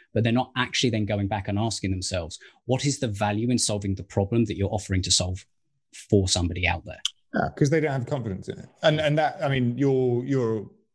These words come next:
Speaker 2: assumption is my assumption as well, that this person is operating in the online marketing space where the concept of high ticket has been sold as a, a, uh, quite rightly, within the very small, very incestuous,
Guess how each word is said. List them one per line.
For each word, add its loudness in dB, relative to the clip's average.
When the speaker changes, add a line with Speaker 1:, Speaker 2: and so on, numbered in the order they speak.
Speaker 2:
assumption 0
is -2
my 0
assumption -6
as -2
well, 4
that -8
this -6
person -4
is -4
operating -4
in -4
the -2
online -8
marketing -16
space -16
where 4
the -2
concept -6
of -14
high -6
ticket -2
has 2
been -2
sold 0
as 0
a, 0
a, 0
uh, 2
quite 2
rightly, 2
within 2
the 0
very 0
small, -2
very 0
incestuous, 0